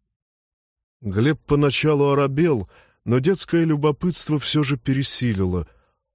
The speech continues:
Ух, сколько тут было интересного! Под кособоким навесом стояла огромная металлическая повозка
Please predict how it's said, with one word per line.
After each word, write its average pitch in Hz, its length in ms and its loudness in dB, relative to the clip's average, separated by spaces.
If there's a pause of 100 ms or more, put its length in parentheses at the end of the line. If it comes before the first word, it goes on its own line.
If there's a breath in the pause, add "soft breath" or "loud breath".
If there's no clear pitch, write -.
(200)
Ух, - 380 -2
сколько 151 800 -2
тут 131 220 -2
было 117 380 0
интересного! 98 920 -2 (720)
Под - 160 -6
кособоким 139 720 0
навесом 135 560 0
стояла 113 520 2
огромная 120 600 0
металлическая 104 800 -2
повозка 104 640 -2